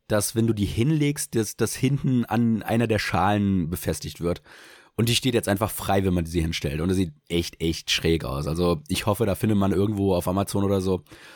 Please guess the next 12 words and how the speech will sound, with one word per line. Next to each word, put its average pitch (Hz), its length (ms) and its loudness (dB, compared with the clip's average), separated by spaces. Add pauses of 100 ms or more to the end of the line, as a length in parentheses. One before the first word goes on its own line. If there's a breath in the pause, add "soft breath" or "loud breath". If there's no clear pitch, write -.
(300 loud breath)
äh, 92 280 2
noch 92 160 2
einen 95 160 0
Third-Party-Standfuß, 95 1200 -2
wo 92 300 2
das 92 180 -2
dann 90 160 0
nicht 104 180 0
der 82 100 0
Fall 85 220 -4
ist, 90 160 -4
weil 85 280 -2